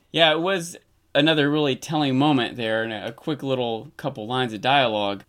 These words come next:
but to Jimmy, it was such an easy thing. "Oh, yeah, I'll just take those clients back." She's like, "No, technically, legally, you can't." And to him, it's like, "Oh, whatever, let's just do it. It doesn't matter. No one will ever know." But to her, she's just gonna follow the law no matter what.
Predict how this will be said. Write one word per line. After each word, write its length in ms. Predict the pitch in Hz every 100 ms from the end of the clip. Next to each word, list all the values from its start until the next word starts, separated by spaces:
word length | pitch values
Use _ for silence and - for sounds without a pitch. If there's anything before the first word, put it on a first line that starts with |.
| -
but 300 | 131 - _ _ _
to 100 | -
Jimmy, 320 | 110 170 180
it 60 | 147
was 160 | 135
such 180 | 147 147
an 100 | 139
easy 280 | 110 139 120
thing. 260 | - 160 123
"Oh, 80 |
yeah, 220 | 170 185 117
I'll 100 | 131
just 160 | 127
take 160 | - 131
those 140 | 113
clients 340 | - 127 107 -
back." 300 | 170 127 -
She's 200 | 123 120
like, 220 | 117 -
"No, 300 | 143 143 101
technically, 640 | - 147 123 127 117 110
legally, 440 | 110 135 120 107 104
you 200 | 101 98
can't." 340 | 196 170 - _ _
And 100 | -
to 100 | 156
him, 280 | 160 240 220
it's 160 | 156 175
like, 320 | 165 147 185
"Oh, 80 | 170
whatever, 420 | 165 131 123 113
let's 160 | 131 127
just 160 | 127 -
do 100 | 160
it. 140 | 101
It 160 | 78 131
doesn't 260 | 143 135
matter. 260 | 175 170 113
No 220 | 117 120
one 120 | 120
will 60 | 120
ever 140 | 117
know." 220 | 113 170 120
But 160 | 117
to 80 | -
her, 360 | 127 185 175 - _ -
she's 300 | - 147 175
just 260 | 139 151
gonna 220 | 131 143
follow 240 | 151 117 120
the 120 | 131
law 240 | 202 160
no 200 | 107 110
matter 260 | 117 113 110
what. 300 | 127 165 -